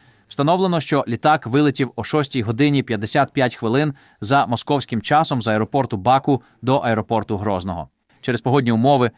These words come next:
хмарність, після двох невдалих спроб екіпаж не зміг приземлитися в аеропорту Грозного, прийняв рішення продовжити до іншого аеропорту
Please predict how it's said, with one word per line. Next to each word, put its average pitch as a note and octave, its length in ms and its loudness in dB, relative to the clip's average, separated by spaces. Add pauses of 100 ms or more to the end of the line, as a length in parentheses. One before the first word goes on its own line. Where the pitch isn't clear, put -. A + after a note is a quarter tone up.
хмарність, C3 580 0 (180)
після A2+ 220 -2
двох C3+ 240 2
невдалих A#2+ 360 2
спроб C#3 320 0
екіпаж A#2+ 380 0
не A2+ 80 0
зміг B2 220 -2
приземлитися A#2 540 -2
в G2 60 -2
аеропорту G#2+ 420 0
Грозного, B2+ 460 0 (240)
прийняв C#3 280 2
рішення C3+ 300 2
продовжити B2 480 0
до A2+ 120 0
іншого C3+ 260 2
аеропорту A2 560 0